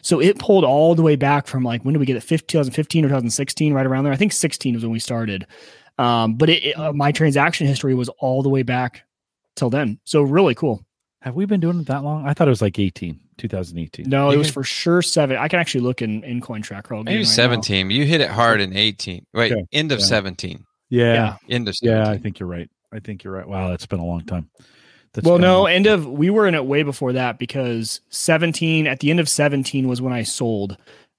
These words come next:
Speaker 1: uh, the big amount, 'cause hit my son Harrison was born. I told my wife
Speaker 2: Huh.
Speaker 1: December, I was like, "Well, we'll sell then." That was at the peak when it hit twenty thousand.
Speaker 3: Mm-hmm.
Speaker 1: So we were in it for about a year and a little bit of
Speaker 2: I thought
Speaker 1: change
Speaker 2: that was
Speaker 1: before
Speaker 2: December
Speaker 1: that.
Speaker 2: twenty eighteen. Are you sure?
Speaker 1: Um, no, it was December of twenty seventeen.
Speaker 2: Oh,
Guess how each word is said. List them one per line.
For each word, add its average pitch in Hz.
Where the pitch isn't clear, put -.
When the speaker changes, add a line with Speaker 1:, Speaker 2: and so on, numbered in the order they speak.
Speaker 1:
uh, -
the 127
big 135
amount, 127
'cause 123
hit 165
my 131
son 127
Harrison 120
was 117
born. 120
I 117
told 127
my 120
wife 117
Speaker 2:
Huh. -
Speaker 1:
December, 135
I -
was 123
like, 120
"Well, 131
we'll 135
sell 143
then." 131
That 135
was 151
at 151
the 139
peak 135
when 127
it 123
hit 131
twenty 131
thousand. 135
Speaker 3:
Mm-hmm. 92
Speaker 1:
So 139
we 143
were 165
in 143
it 104
for 123
about 117
a 110
year 120
and 117
a 113
little 113
bit 110
of 107
Speaker 2:
I -
thought -
Speaker 1:
change -
Speaker 2:
that 269
was 202
Speaker 1:
before -
Speaker 2:
December 175
Speaker 1:
that. -
Speaker 2:
twenty 151
eighteen. 90
Are 135
you 120
sure? 120
Speaker 1:
Um, 107
no, 135
it 123
was 123
December 135
of 123
twenty 127
seventeen. 113
Speaker 2:
Oh, 107